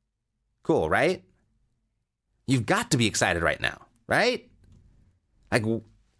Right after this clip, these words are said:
okay, how am I gonna guarantee my success? Here's what I mean. You're excited because everybody wants a guarantee. That's what everybody wants.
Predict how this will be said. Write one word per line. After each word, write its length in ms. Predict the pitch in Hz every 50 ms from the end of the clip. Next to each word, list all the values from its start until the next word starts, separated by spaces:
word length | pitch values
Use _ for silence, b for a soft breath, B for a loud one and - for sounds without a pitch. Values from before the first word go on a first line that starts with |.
| _ -
okay, 500 | - 127 156 147 - - 208 233 233 214
how 260 | 156 143 180 214 226
am 100 | 214 208
I 60 | 208
gonna 160 | 202 214 208 190
guarantee 300 | 226 233 214 - 226 220
my 100 | 208 190
success? 580 | - 170 - - - 226 214 165 - - - - - - _ _ _ _ _ _ _ _ _ _ _
Here's 100 | 190 190
what 100 | 190 196
I 40 | 190
mean. 240 | 190 156 92 - B B B B B B B B B B B B _ _ _ _ _ _ _ _ _ _ _ _ _ -
You're 160 | 147 160 -
excited 560 | - 131 - - - 220 220 247 233 175 135
because 520 | 143 139 - 156 143 143 143 135 - - - _ _ _ _ _ _ _ _
everybody 440 | - 202 240 269 254 247 240 240 202
wants 320 | 156 147 190 233 196 -
a 60 | 180 156
guarantee. 720 | 175 202 220 220 208 185 - 214 247 233 127 76 - - - - _ _ _ _ _ _ _ _ _ _ _ _
That's 140 | - - -
what 100 | 240 -
everybody 460 | - 208 220 226 208 208 208 196 190
wants. 560 | 190 214 240 196 98 78 - - - - -